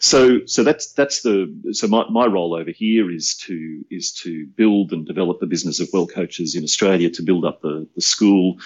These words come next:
in this part of the world, Australia and New Zealand. Um,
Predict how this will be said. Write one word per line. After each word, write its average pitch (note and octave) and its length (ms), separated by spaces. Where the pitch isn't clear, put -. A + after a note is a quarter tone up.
in E2+ 100
this F2 140
part E2+ 240
of D#2+ 40
the E2 60
world, E2+ 320
Australia F2+ 640
and D#2 140
New D#2+ 160
Zealand. F#2+ 560
Um, D#2 600